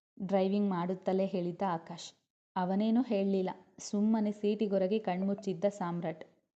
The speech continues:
ಹಾಸ್ಪಿಟಲ್ನಲ್ಲಿ ಹಣೆಗೆ ಬ್ಯಾಂಡೇಜ್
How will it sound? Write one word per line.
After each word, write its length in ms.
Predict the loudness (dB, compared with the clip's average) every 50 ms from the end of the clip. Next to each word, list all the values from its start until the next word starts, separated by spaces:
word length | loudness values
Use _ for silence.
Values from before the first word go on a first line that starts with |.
| _ _ _ _ _ _ _ _ -20 -20 _ _
ಹಾಸ್ಪಿಟಲ್ನಲ್ಲಿ 960 | _ -2 0 0 0 0 -2 -2 -2 0 2 2 2 2 2 0 0 0 0 0
ಹಣೆಗೆ 400 | 0 0 0 0 0 0 0 -2
ಬ್ಯಾಂಡೇಜ್ 680 | -2 -2 -4 -4 -4 -4 -2 0 2 0 0 -2 -6